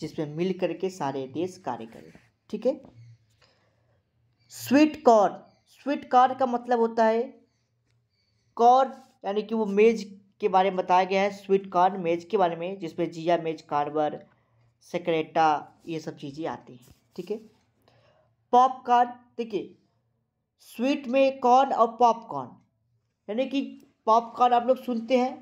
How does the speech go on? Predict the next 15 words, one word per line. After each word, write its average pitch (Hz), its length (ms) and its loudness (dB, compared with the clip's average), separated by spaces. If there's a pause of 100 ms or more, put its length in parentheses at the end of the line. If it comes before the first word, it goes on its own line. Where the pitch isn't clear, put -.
(240)
ठीक 302 160 -2
है, 180 80 4 (920)
तो 294 100 0
ये 285 220 0
दोनों 285 260 -2
स्वीट 294 440 -8
कॉर्न 277 220 2 (140)
और 240 240 4
पॉपकॉर्न 247 480 0
ये 220 80 -2
दोनों 254 220 -2
मेज 262 320 -4
की - 140 -14
वैरायटी 165 500 -4
है, 127 80 -20